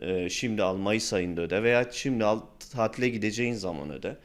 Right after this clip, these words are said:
Ayrıca elden taksit imkanlarıyla ödeme fırsatları var. E, bu fırsatları değerlendirmek her zaman için iyidir. E, erken rezervasyonda yaptığınız tatil rezervasyonunu son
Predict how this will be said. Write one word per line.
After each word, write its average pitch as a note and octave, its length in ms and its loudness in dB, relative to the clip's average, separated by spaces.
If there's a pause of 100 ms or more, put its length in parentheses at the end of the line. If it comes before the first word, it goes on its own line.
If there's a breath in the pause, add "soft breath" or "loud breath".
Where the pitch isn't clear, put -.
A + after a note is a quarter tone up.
(340 loud breath)
Ayrıca D#3 400 2
elden C3 440 2
taksit - 360 -4
imkanlarıyla F2+ 720 -2
ödeme E2 300 -2
fırsatları - 600 -10
var. C#3+ 120 -6 (520 soft breath)
E, E4+ 160 -4
bu D4+ 80 -2
fırsatları D#3+ 760 0
değerlendirmek A#2 840 2 (400 soft breath)
her A#3+ 140 6
zaman A#2+ 340 2
için C4+ 220 -4
iyidir. F#2+ 400 -4 (460 loud breath)
E, G#2+ 120 0
erken B2+ 520 4
rezervasyonda C3+ 840 2
yaptığınız A#2 720 0 (360)
tatil B2 440 2
rezervasyonunu A#2+ 1040 2
son G3+ 500 -2